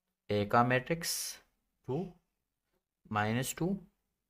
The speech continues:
फ़ोर, टू माइनस फ़ाइव और वन प्लस थ्री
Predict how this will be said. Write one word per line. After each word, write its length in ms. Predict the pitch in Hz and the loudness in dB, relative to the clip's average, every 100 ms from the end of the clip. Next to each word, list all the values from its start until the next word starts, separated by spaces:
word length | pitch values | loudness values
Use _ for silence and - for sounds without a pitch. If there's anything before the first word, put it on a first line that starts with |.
| _ _ _ _ _ - | _ _ _ _ _ 2
फ़ोर, 340 | 117 170 175 - _ _ _ _ _ _ _ _ - | 4 4 0 -14 _ _ _ _ _ _ _ _ -4
टू 240 | 131 185 - _ _ _ _ _ _ _ _ | -4 -4 -10 _ _ _ _ _ _ _ _
माइनस 420 | 110 101 101 98 - | -6 -2 -2 -4 2
फ़ाइव 340 | 107 131 165 - _ _ _ _ _ 107 | 4 4 0 -8 _ _ _ _ _ 0
और 220 | 104 101 | 0 2
वन 260 | 107 131 190 - _ _ _ _ _ _ _ _ _ _ | 2 2 0 -6 _ _ _ _ _ _ _ _ _ _
प्लस 280 | 98 90 - - | -6 -6 -8 -4
थ्री 220 | 117 | -2